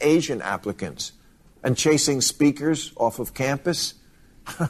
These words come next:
When the First Amendment watchdog group Foundation for Individual Rights and Expression began ranking colleges based on their commitment to free speech and inquiry,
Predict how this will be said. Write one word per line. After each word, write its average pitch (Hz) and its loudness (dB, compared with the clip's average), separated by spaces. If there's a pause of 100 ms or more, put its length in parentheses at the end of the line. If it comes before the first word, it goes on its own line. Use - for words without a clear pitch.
(460)
When 143 2
the 139 4
First 170 0
Amendment 160 2
watchdog 131 0
group 127 0
Foundation 117 0
for 101 -2
Individual 110 2
Rights 101 0
and 113 -4
Expression 107 -2
began 98 0 (160)
ranking 113 0
colleges 98 0
based 104 0
on 101 0
their 101 0
commitment 110 -2
to 98 -2
free 110 0
speech 113 0
and 98 -2
inquiry, 117 0